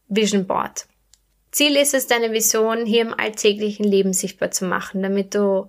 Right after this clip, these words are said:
deine Ziele tagtäglich visualisieren kannst. Und dazu ist es wichtig, dass du das fertige Vision Board an einem Ort platzierst, wo du es möglichst oft sehen kannst. Auf deinem Schreibtisch oder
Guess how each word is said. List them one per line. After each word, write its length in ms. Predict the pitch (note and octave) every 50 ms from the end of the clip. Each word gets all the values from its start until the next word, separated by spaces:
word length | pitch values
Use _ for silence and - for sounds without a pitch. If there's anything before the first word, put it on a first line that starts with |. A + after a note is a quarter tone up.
| - _
deine 280 | B3+ A#3+ A#3+ A#3+ A3+
Ziele 320 | A3 - C4+ C4 B3+ B3 B3 - - -
tagtäglich 640 | - G3+ A#3+ B3 - - - A#3+ A3 A3 A3 G#3 -
visualisieren 640 | A3+ G#3+ G#3 G#3+ G#3 G3+ G3 G3+ - F#3+ F3+ F#3+
kannst. 420 | F#3+ - - - - - - - - _ _ - -
Und 160 | - G#3+ G#3 A#3+
dazu 240 | B3+ B3+ - -
ist 80 | D4+ C4+
es 200 | C4+ B3 - -
wichtig, 360 | B3+ B3 - - C4+ B3 -
dass 140 | - A#3 -
du 80 | - A3
das 160 | A3+ A3 -
fertige 500 | - A3+ G#3+ G#3 G#3 - G#3 G#3+ G#3+ G3+
Vision 320 | A3 G#3 G#3+ B3+ A#3+ A3+
Board 240 | A3+ A3 G#3+ G#3+ A3
an 100 | G#3+ G3+
einem 260 | G3+ G3+ G3+ G#3 G#3
Ort 280 | - G#3+ G#3+ G#3+ A3 -
platzierst, 640 | - A#3+ A#3 - - A#3+ A3+ A3 A3+ - - _ -
wo 80 | A#3 A#3+
du 60 | A#3+
es 100 | B3 B3
möglichst 560 | B3+ A#3 A#3 A#3+ B3 B3+ B3+ B3+ - - -
oft 260 | - G#3+ G#3 - - -
sehen 280 | - G3+ G3 F#3+ F#3
kannst. 440 | - - G3 F#3+ G3+ G3+ - - -
Auf 120 | G3 -
deinem 360 | - G3+ F#3+ F#3 F#3 F#3+ F#3+ F#3+
Schreibtisch 640 | - - C4 C4+ C4 - - C4 B3 B3 - -
oder 340 | - G3 F#3+ F3+ F3 G#3 -